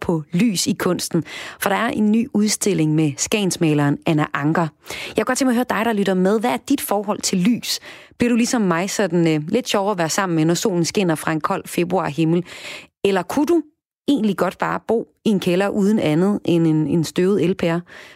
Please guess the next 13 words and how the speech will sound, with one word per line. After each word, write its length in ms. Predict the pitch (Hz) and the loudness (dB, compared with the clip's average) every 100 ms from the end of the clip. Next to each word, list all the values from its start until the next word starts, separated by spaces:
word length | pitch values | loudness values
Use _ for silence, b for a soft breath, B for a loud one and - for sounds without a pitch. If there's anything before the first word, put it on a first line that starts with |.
| B | B
Prøv 80 | 247 | -2
lige 80 | |
at 60 | 233 | -2
skrive 360 | - 262 254 214 | 0 0 0 0
ind 180 | 214 | -2
på, 320 | - 214 185 170 | -2 0 2 2
øh, 80 | |
fjorten 380 | 156 - 202 226 | 0 -2 0 0
fireogtyve. 640 | 220 202 202 208 - 202 208 | -2 0 0 0 -2 0 0
I 60 | |
beskeden 400 | 180 180 - 190 | 0 -2 0 0
skriver 280 | 190 - 160 | 0 0 0
du 160 | 147 | -2